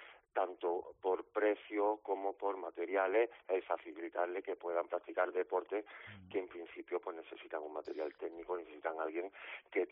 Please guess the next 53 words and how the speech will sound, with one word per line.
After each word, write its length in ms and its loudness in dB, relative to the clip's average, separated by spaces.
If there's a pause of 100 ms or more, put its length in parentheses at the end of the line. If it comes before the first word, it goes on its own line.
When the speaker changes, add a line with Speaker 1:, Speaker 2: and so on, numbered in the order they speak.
(140)
Speaker 1:
si 120 -10
quiere 280 2
avanzar, 480 4
que 140 -4
te 100 0
pueda, 320 0 (320)
que 100 -2
te 120 0
pueda 220 4
dar 160 8
esas 280 0
pequeñas 520 -4
nociones 560 -4 (340)
para 200 2
que 120 0
lo 80 2
practiques 440 -2
de 80 0
forma 240 -8
Speaker 2:
Mm. 60 -12
Speaker 1:
segura 320 0
y 60 -4
sobre 240 -8
todo, 240 -6
pues, 180 -4
no 160 -2
lesionarte, 640 -6
¿no? 100 0
Speaker 2:
Y 100 0
Speaker 1:
No 60 -2
evitar, 360 -2 (240)
evitar 260 -4
lesiones. 380 -12
Speaker 2:
Y 100 -2
José 220 -2
Carlos, 220 2
también 260 -2
muy 100 2
importante, 400 0
como 180 0
hemos 160 -2
comentado, 360 2
el 60 2
tema 200 0
de 80 2
licencias, 560 2
el 140 2
per, 260 4
licencia 340 0
de 80 4
patrón, 400 2
el 120 0
titulín 600 2